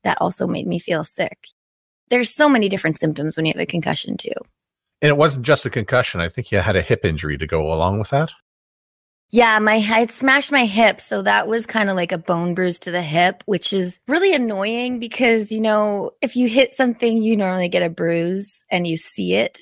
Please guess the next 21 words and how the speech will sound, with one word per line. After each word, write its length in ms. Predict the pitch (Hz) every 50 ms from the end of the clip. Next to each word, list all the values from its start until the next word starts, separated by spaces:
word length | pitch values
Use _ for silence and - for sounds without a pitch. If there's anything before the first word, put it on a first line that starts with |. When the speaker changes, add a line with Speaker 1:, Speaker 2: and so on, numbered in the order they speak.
| - _
Speaker 1:
This 380 | 202 185 202 208 226 220 -
was, 200 | 254 254 233 220 -
like, 180 | 202 185 185
so 400 | - - - - 196 185 185 185
internal 800 | - - 185 190 190 190 - 185 170 165 165 170 180 190 208 220
that, 240 | 202 202 185 - -
like, 400 | - 175 170 165 165 170 - - _ _ _ _ _
a 80 | - 233
bone 240 | 185 226 214 220 226
bruise 240 | 233 262 269 240 -
takes, 300 | - 240 220 214 - -
like, 160 | 208 196 208
a 40 | 185
year 420 | 170 160 156 156 165 160 156 156
to 120 | - - 160
heal. 500 | - - - 170 151 131 104 - - - _ _ _ _ _ _ _ _ _ _ _ _ _ _ _ _ _ -
And 220 | - 208 220 220 202
you 180 | 185 214 214
don't 260 | 180 190 180 165 170 -
always 300 | 170 - 175 170 165 -
see 420 | - - - 180 170 170 - -